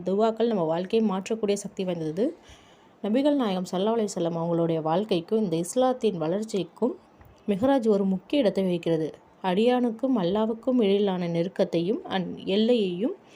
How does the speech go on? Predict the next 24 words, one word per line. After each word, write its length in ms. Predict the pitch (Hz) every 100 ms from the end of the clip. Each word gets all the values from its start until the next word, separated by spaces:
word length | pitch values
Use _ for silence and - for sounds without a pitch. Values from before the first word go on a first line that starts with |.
| - - -
அந்நெருக்கத்தை 680 | 185 190 185 247 - 311 262
அடைவதற்கான 840 | 202 196 254 247 226 220 202 202
வழிமுறைகளையும் 800 | 185 170 220 262 247 214 180 247 254
மெஹராஜ் 360 | 208 220 214
விளக்குகிறது. 540 | 185 180 180 160 156 143 - - - -
நபிகள் 380 | 185 196 262 269
நாயகம் 400 | 254 202 185 180
ஸல்லல்லாஹு 400 | - 170 202 226
அலைஹி 140 | 202
வஸல்லம் 300 | 185 165 156 156
அவர்கள் 340 | 160 165 220 262
நபிமார்களின் 760 | 190 247 254 226 185 165 156
நாயகர் 560 | 160 170 208 220 226 202
என்பதையும் 640 | 165 160 156 151 175 269 403 - - - - 185
மலக்குகள் 600 | 185 220 262 - 233 190
ஹர்ஷ், 360 | 170 208 247 - -
குர்ஷ் 340 | - 247 254 - -
அனைத்தையும் 600 | 202 196 214 233 240 254
விட 240 | 165 170
மேலானவர்கள் 760 | 156 175 214 233 240 247 247 190
என்பதையும் 600 | 165 160 156 151 208 370 - - - -
மெஹராஜ் 480 | 220 208 269 269 226
நிரூபித்து 460 | 226 196 202 208 180
காட்டுகிறது. 540 | 180 165 156 151 151